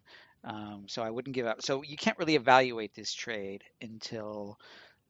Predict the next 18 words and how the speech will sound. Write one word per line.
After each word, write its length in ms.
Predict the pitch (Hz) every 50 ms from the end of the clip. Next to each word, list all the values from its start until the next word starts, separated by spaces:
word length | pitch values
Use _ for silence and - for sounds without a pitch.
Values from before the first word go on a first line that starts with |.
| - - -
I 140 | - 117 127
would 160 | 120 110 -
say, 160 | - 110 101
three, 220 | 98 - - 127 117
four, 360 | - - 120 117 113 113 110
maybe 200 | 110 117 110 110
even 160 | 110 104 107
five 340 | 104 - 127 117 117 113 101
years 240 | 107 104 104 104 98
down 200 | - 117 104 95 95
the 60 | 92
road, 280 | 95 110 113 101 90 90 - -
once 220 | - 113 104 - -
you 40 | 110
sort 200 | - - 104 101
of 40 |
shake 300 | - - 120 107 101 -
out 220 | 104 101 98 98